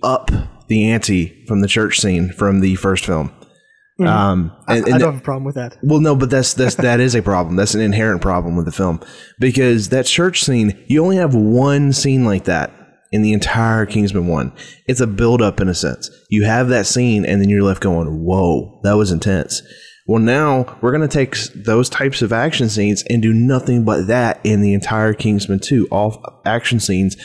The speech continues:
Speaker 1: have to be this.
Speaker 2: Yeah.
Speaker 1: But there's
Speaker 2: Uh-huh.
Speaker 1: a, but there's a problem with that, though.
Speaker 2: <laughs>
Speaker 1: There's a problem with that, though.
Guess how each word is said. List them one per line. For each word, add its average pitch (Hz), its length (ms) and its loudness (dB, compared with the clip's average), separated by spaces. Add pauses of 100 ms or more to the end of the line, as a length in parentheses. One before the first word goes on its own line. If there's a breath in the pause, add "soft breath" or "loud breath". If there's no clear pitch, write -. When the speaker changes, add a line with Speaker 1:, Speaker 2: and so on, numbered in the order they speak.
(220 loud breath)
Speaker 1:
have 107 260 -4
to 113 80 -2
be 101 220 2
this. - 260 2
Speaker 2:
Yeah. 131 240 -2 (520 loud breath)
Speaker 1:
But 156 300 2
there's 135 180 4
Speaker 2:
Uh-huh. 226 180 0
Speaker 1:
a, - 40 -16
but 139 120 2
there's 131 160 0
a 113 60 -2
problem 143 400 0
with 101 100 2
that, 95 140 2
though. 82 300 0
Speaker 2:
<laughs> - 40 -14
Speaker 1:
There's 123 200 2
a 135 60 0
problem 143 360 0
with 92 80 0
that, 80 160 0
though. - 200 -8